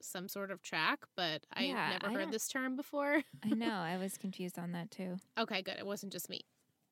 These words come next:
Speaker 1: So he is confused as to why Serena is, like, so dead set against this vendetta towards Gossip Girl. And then in typical Serena fashion, she claims she doesn't want to be <laughs> irrelevant.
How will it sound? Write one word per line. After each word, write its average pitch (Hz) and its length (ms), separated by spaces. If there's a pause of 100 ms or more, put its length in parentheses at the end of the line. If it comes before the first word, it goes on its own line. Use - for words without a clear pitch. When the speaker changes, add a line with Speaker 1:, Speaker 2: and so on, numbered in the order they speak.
(480)
Speaker 1:
So 226 160
he 226 200
is 302 240 (140)
confused 262 560
as 226 300
to 240 180
why 214 400
Serena 214 560
is, 208 320
like, 170 180
so 254 840 (160)
dead 226 320
set 214 400
against 208 500
this 214 200
vendetta 202 600
towards 185 480
Gossip 269 400
Girl. 262 480 (720)
And 214 240
then 226 220
in 220 160
typical 262 520
Serena 240 440
fashion, 202 520
she 208 200
claims 196 360
she 208 220
doesn't - 400
want 202 180
to 214 80
be 180 340
<laughs> - 60
irrelevant. 202 680